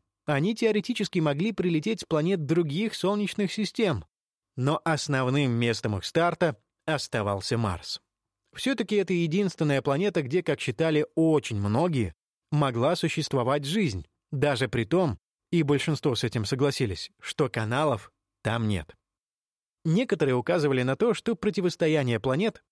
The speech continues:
когда Марс и Земля оказываются на наименьшем расстоянии друг от друга, давало обитателям Красной планеты прекрасную возможность изучать нас.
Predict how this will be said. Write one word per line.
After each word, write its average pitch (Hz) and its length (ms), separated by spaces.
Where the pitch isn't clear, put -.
когда 113 320
Марс 147 380
и 127 60
Земля 117 340
оказываются 131 640
на 143 140
наименьшем 143 680
расстоянии 110 560
друг 131 220
от 135 100
друга, 196 320
давало 170 480
обитателям 151 640
Красной 147 480
планеты 175 440
прекрасную 165 880
возможность 139 800
изучать 123 640
нас. - 280